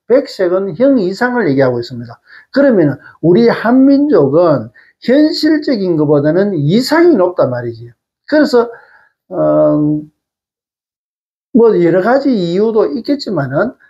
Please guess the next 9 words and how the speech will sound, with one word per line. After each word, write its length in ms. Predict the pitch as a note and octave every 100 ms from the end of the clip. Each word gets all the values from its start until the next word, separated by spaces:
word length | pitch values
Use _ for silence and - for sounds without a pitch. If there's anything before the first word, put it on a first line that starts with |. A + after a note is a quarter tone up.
| _ _ _ _
대표적으로 640 | - A3 B3 D4+ C4 A3 F#3+
조선시대의 960 | F3 D#3 F#3 G3 A3 B3 G3 F3 F#3
당파, 480 | F#3 C3+ D3+ D#3 B3+ C#4+ A3+ - - D#4+ C#4+
그 520 | - F3+ E3+ E3 D#3 D#3
논쟁이 420 | D#3 E3+ A3+ G3+
참 240 | F3 F#3 E3
심했는데, 640 | - E3+ E3+ C#3+ A2 C#3 C3+ G2 F#2+ _ _ _ _ _ _ _ _ _ _ _ - - -
당파 540 | C#3 D3 E3+ E3+ B3+ D#4
논쟁은 600 | C4 F3 F3 G3 F3+